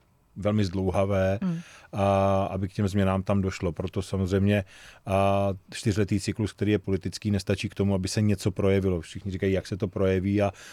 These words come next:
Speaker 1: program na podporu počtu lékařů u nás byl koncipován tak, že se projeví, až tady nebude ten další
Speaker 2: Hmm,
Speaker 1: ministr
Speaker 2: jistě.
Speaker 1: školství.
Speaker 2: Hmm.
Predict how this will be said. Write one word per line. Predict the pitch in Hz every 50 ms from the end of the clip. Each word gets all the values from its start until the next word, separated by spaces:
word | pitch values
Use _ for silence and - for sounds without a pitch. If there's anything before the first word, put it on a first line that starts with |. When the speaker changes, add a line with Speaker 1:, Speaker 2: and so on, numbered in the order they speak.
| - - _
Speaker 1:
program | _ 101 95 95 104 101 101 101
na | 101 95
podporu | - 101 92 - _ - 104 101 104 104 101 101 101 101 101 98 -
počtu | - - 98 - - - 107
lékařů | 101 98 95 - 104 101 92 107 107
u | 101 101
nás | 98 101 98 101 101 95 - - - 107 98 101 -
byl | 110 98 101 95
koncipován | - 101 92 - 87 - 104 98 98 98 92
tak, | 90 95 85
že | 92
se | - - 104
projeví, | 92 101 98 95 95 95 95 101 101 - - - - -
až | - 95 -
tady | - 104 101 101
nebude | 101 98 95 98 101 101
ten | 92 110 104 98 - _ - _ -
další | 98 95 95 95 - - - 78 -
Speaker 2:
Hmm, | 190 185 170
Speaker 1:
ministr | 85 90 90 180
Speaker 2:
jistě. | 175 165 - - 160
Speaker 1:
školství. | 160 170 170 - - - 196
Speaker 2:
Hmm. | 185 175 175